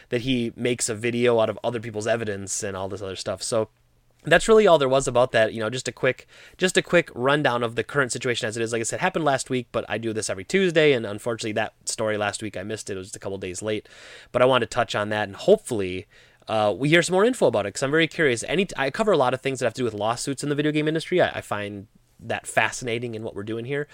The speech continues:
but it, uh, th-, this, I'm, I'm not a fan of someone who te-, who seemingly as the one in a position of power suing someone who is not.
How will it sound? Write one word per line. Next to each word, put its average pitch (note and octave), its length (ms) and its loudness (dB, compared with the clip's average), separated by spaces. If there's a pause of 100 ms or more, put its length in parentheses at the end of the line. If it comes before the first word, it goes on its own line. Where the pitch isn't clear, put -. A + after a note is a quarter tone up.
(380)
but A#2+ 460 6 (120)
it, A#2 240 -4 (180)
uh, G#2+ 280 0
th-, C#3 220 -2
this, - 340 0 (100)
I'm, C#3+ 160 -2
I'm D#3+ 80 0
not F3 160 4
a E3 40 -2
fan C#3+ 360 0
of A2+ 560 -2 (120)
someone A2 880 0 (440)
who D3 160 0
te-, - 360 -2
who D3 120 -4
seemingly D#3+ 680 0 (100)
as B2 200 0
the B2 60 -6
one A#2+ 200 -2
in A2+ 180 -4
a G#2 60 -4
position B2 360 -4
of G2+ 120 -8
power A2+ 360 0
suing B2+ 460 -2
someone G#2 400 -6
who G#2 140 -10
is F2+ 120 -14
not. A#2 380 -10